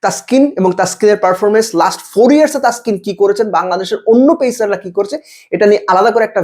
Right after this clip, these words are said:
ভিডিও আমি করব। But এই পার্টিকুলার বৃহস্পতিবারে যে বিপিএল এর দুই ম্যাচ হলো, যেটা শুরুতে বলছিলাম যে বৃহস্পতি তুঙ্গে ছিল একজন মানুষেরই, সেটা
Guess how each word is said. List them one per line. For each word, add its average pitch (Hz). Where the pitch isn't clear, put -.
ভিডিও 165
আমি 151
করব। 151
But 226
এই 196
পার্টিকুলার 254
বৃহস্পতিবারে 180
যে 151
বিপিএল 180
এর 175
দুই 175
ম্যাচ 170
হলো, 220
যেটা 151
শুরুতে 175
বলছিলাম 196
যে 226
বৃহস্পতি 254
তুঙ্গে 269
ছিল 226
একজন 170
মানুষেরই, 120
সেটা 139